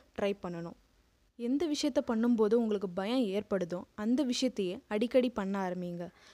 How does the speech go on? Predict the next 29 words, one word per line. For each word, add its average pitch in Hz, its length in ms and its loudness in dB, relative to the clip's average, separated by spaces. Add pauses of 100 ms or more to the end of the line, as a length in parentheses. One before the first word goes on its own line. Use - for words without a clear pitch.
(140)
மத்தவங்க 220 400 0
என்ன 233 140 4
நினைப்பாங்க, 214 680 2
மத்தவங்க 196 440 -4
ஏதோ 240 40 2
கிண்டல் 247 400 4
பண்ணிருவாங்கன்னு 220 600 0
நீங்க 214 260 2 (100)
நினைச்சீங்கன்னா, 196 480 -2 (120)
உங்களால 226 340 4
அந்த 214 480 0
ஃபியரை 233 340 4
ஓவர் 226 380 6
கம்மே 196 240 -2
பண்ண 196 240 -2
முடியாது. 170 480 -2 (340)
ஃபர்ஸ்ட்டு 247 520 4
உங்களுக்குன்னு 254 760 6
ஒரு 233 300 4
கோலை 269 300 12
செட் 220 280 0
பண்ணிக்கோங்க. 196 560 0 (220)
அந்த 214 260 2 (140)
கோலுக்கு 247 640 6
ஏத்த 254 80 6
மாதிரி 196 480 2
உங்களுடைய 190 440 0
ஸ்ட்ரென்த் 208 400 -2
என்ன, 190 380 0